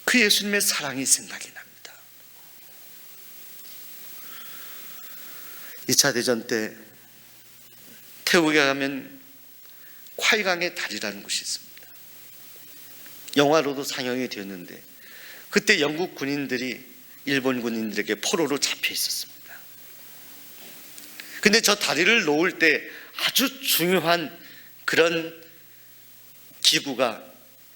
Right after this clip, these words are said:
도난이 되어서 없어졌습니다. 일본 군인들이 영국 이 포로된 사람들, 군인들을 다 잡아다가 "너희 중에 이것을 훔쳐간 사람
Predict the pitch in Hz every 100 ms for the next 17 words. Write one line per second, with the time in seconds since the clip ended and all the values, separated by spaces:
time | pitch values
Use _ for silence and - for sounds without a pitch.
0 | - - - - 147 139 143 113 104 -
1 | - 165 - - - - - - - -
2 | - - - - - - - - - -
3 | - 180 233 220 220 226 233 240 170 170
4 | 196 - - - - - 208 208 - 220
5 | 226 208 202 202 196 185 175 165 170 175
6 | 156 165 139 - - - - - - -
7 | - - - 226 - 156 175 165 139 165
8 | - - - - - - 180 226 226 262
9 | 185 240 254 240 - 226 - 214 196 -
10 | 170 175